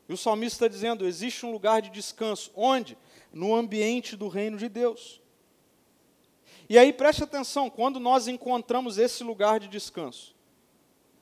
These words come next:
quando nós vivemos nesse lugar de descanso, olha que interessante, o texto vai nos mostrar que ali há segurança. Que nesse lugar, nesse ambiente de descanso,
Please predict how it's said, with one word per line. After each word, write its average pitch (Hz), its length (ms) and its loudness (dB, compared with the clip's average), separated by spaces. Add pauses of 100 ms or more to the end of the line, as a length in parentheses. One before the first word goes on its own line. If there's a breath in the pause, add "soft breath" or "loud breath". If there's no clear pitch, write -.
(240 soft breath)
quando 254 320 2
nós 240 300 2
vivemos 220 500 -6
nesse 247 360 2
lugar 214 400 0
de 196 80 -10
descanso, 180 680 -8 (380 soft breath)
olha 233 200 8
que 254 120 -6
interessante, 233 680 -2 (300 loud breath)
o 180 80 -8
texto 240 340 4
vai 233 120 4
nos 233 140 -6
mostrar 220 720 2
que 254 200 2
ali 247 500 8 (580)
há 214 100 6
segurança. 247 800 2 (2250)
Que 220 120 -4
nesse 277 360 2
lugar, 247 420 6
nesse 262 320 -2
ambiente 240 520 -4
de 202 120 -14
descanso, 254 800 -2